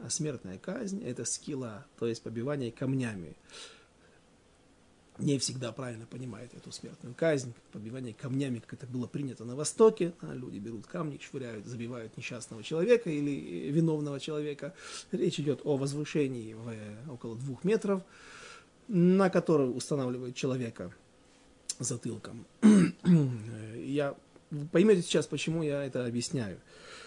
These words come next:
Э, с-, спиной к, к тому, э, к той пропасти, или туда, куда, ну, он стоит на краю этого возвышения, да, и, и люди, которые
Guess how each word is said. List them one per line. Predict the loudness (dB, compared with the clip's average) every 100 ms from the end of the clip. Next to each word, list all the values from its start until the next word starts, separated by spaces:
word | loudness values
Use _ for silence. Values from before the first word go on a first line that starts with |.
| -20 _
Э, | -6 -6 -8 -8 -10 -10 -10 -14 _ -12
с-, | -2 0 0 -4 -10 -6
спиной | 0 4 4 4 2
к, | -4
к | -6 -4 -6 -6
тому, | -4 -2 -2
э, | -6 -8 -10
к |
той | -8 -8
пропасти, | 0 0 0 -4 -6
или | -8 -8 -12 -10
туда, | -4 -2 -2
куда, | -2 -2 0
ну, | 2 6
он | 6
стоит | 6 2 2
на | 2
краю | 4 6 6
этого | 4 2 -2
возвышения, | -2 -4 0 2 2 0 -2
да, | -4 -4 -2
и, | 0 0 0 0 2
и |
люди, | 4 2 0
которые | -4 -4 -4 -4 -4 -6